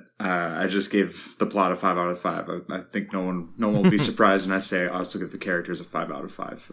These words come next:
Speaker 1: Um,
Speaker 2: Wow.
Speaker 1: I, I, I thought, I thought the acting was absolutely fantastic. Um, especially, uh,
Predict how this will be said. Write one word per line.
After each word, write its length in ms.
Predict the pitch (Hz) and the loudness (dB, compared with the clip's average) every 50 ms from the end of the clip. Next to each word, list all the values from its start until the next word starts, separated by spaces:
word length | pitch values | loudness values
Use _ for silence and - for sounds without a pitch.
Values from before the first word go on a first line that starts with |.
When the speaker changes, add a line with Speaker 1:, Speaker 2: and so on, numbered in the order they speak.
| - | -4
Speaker 1:
Um, 500 | 101 98 95 92 90 90 87 82 80 - - - - - - | -2 0 2 2 0 0 -2 -4 -8 -10 -16 -20 -20 -18 -12
Speaker 2:
Wow. 280 | 92 90 - 165 - - - | -8 -4 -4 -4 -4 -2 0
Speaker 1:
I, 140 | 101 101 95 71 101 | 2 2 2 2 0
I, 40 | 95 82 - 104 104 | -2 -2 -2 -2 -2
I 40 | 101 | 0
thought, 340 | - 117 110 104 104 - - 107 | 2 2 2 2 0 -2 -4 -6
I 60 | 98 | -2
thought 240 | - 107 104 98 - | 0 0 0 0 0
the 100 | 104 95 | 0 0
acting 280 | 92 90 90 - 101 90 | 0 0 0 -2 -4 -6
was 120 | 85 82 | -4 -4
absolutely 440 | 87 80 87 - - - 85 85 87 - | -4 -4 -4 -6 -6 -6 -6 -6 -6 -8
fantastic. 760 | 78 76 76 - - 78 73 - - - 67 - - - _ - | -10 -10 -10 -10 -12 -10 -6 -6 -6 -6 -6 -8 -12 -14 _ -4
Um, 320 | 92 92 90 85 82 80 | -2 0 0 0 -2 -2
especially, 760 | - - - - 104 98 98 - 107 104 98 95 92 87 80 - | -2 -2 0 0 0 0 0 0 0 0 0 2 0 -2 -4 -4
uh, 420 | - 85 82 82 80 80 - - | -6 -6 -6 -4 -6 -6 -6 -8